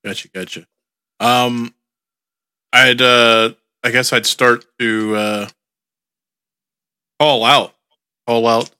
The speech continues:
see if Orphenius is, is around, see if he's there.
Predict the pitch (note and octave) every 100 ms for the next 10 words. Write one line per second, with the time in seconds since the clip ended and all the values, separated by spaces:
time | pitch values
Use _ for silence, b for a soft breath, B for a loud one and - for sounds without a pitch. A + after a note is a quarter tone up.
0 | _ A#2 A2 A2 A2 G#2+ G#2+ _ _ _
1 | _ _ - C#3+ - C3+ C3+ B2 G#2+ -
2 | - B2+ A2+ - - A#2+ A2 G#2+ G#2+ G#2+
3 | G2 F#2+ _ _ A2 G#2 G#2+ G2 G#2+ G#2
4 | G#2